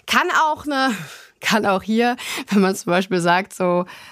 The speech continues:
so zu, zu, zu so klassischen Grauburgunder-Trinkern, wenn du dann so sagst, so, ja,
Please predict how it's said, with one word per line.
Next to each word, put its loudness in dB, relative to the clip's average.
so 0
zu, 0
zu, -2
zu -2
so -2
klassischen 0
Grauburgunder-Trinkern, -2
wenn 2
du 2
dann 2
so -6
sagst, -2
so, -4
ja, 2